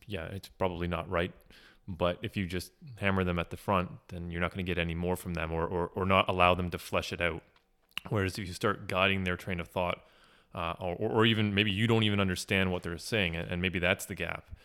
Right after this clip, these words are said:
But if you start guiding them with those types of questions you were mentioning, Nick, then you get them either to see some flaws and, and come up with a modified solution, which maybe is better, or help you understand what they're trying to get to,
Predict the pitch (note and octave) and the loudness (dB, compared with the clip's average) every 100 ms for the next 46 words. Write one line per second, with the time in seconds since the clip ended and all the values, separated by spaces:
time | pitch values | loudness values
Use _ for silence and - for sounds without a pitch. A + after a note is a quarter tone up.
0 | - - _ F#2 F2 - G2+ F#2+ - G#2+ | -20 -20 _ -2 0 -2 -6 -6 -2 -2
1 | E2+ F#2+ F#2+ G2 F2+ F2+ - F2+ - G2 | 4 6 6 4 2 0 -2 -6 -4 -4
2 | - - G#2 F#2+ G2 E2+ E2+ F2+ G2 - | -6 -4 -2 -2 -4 -6 -4 -2 -2 -2
3 | E2+ E2 E2+ - - - - - _ - | -6 -4 -6 -8 -20 -20 -20 -20 _ -16
4 | G#2 F#2+ F#2+ G2 G2 G#2 - G2+ F#2 - | -2 2 4 2 4 2 2 -2 -2 -6
5 | A2 F#2+ F#2 - G2 F2+ F2+ - _ _ | -6 -2 -2 -2 -6 -4 -6 -10 _ _
6 | _ - - A2+ A2 A2+ G#2 G#2+ G2+ G#2 | _ -14 -8 -4 -2 -2 -2 4 6 6
7 | G#2+ G2 - F#2 - F#2+ F#2 G2+ - - | 4 -2 -4 -4 0 2 2 0 -2 -12
8 | - _ _ F#2 F2 F#2+ G#2+ - G#2+ A2 | -20 _ _ -4 4 6 6 6 6 6
9 | - A#2+ B2+ F3 A2 - F2+ F#2 F#2+ - | 0 -2 0 -2 -2 -2 0 0 -2 -4
10 | G2 F2 F2+ G2+ D3 - - - _ - | -10 -4 0 2 0 -4 -20 -20 _ -2
11 | G2+ F#2+ F#2 F2 - - G#2+ G#2 A2 A2+ | 2 4 4 2 -6 0 0 0 0 2
12 | G2 - G#2 F2+ F2+ E2+ G2 G#2 F2+ G2+ | 0 -2 -2 0 -2 -2 -4 -4 -2 -2
13 | F2 A2 A#2+ - F2 E2+ | 0 2 0 -2 -6 -6